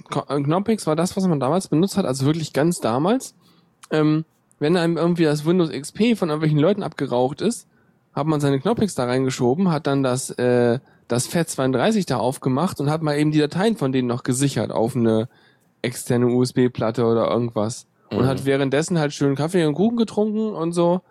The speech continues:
Speaker 1: Und dann irgendwie nach zwei Stunden kam man wieder und man hat die Sachen grob kopiert. Damals hat man noch nicht so viel Daten gehabt. Und, äh,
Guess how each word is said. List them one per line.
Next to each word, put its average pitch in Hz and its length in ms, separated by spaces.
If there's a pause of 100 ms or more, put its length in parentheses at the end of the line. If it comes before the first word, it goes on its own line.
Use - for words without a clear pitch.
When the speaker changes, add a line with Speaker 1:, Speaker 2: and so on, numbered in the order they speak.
(440)
Speaker 1:
Und 143 260
dann 139 100
irgendwie 143 240
nach 139 160
zwei 139 160
Stunden 147 260
kam 143 160
man 127 160
wieder 165 320
und 139 140
man 131 120
hat 131 120
die 135 80
Sachen 135 260
grob 131 220
kopiert. 190 360
Damals 123 300
hat - 80
man 127 160
noch 127 80
nicht 127 120
so 123 100
viel 120 100
Daten 117 260
gehabt. 135 320 (760)
Und, 123 460
äh, 117 420